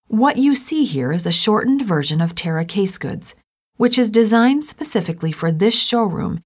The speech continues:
and not the recommended size for an actual treatment bay.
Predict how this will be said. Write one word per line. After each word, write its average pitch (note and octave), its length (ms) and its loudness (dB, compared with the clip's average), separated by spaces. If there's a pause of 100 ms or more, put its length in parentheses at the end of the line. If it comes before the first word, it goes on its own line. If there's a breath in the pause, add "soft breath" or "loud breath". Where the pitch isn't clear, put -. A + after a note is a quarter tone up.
(240)
and G#3+ 160 6
not A#3+ 260 4
the C4 80 0
recommended F#3+ 580 0
size D#3+ 400 -2
for E3+ 160 -2
an E3+ 160 0
actual F#3+ 400 -2
treatment E3+ 440 -6
bay. B2 300 -10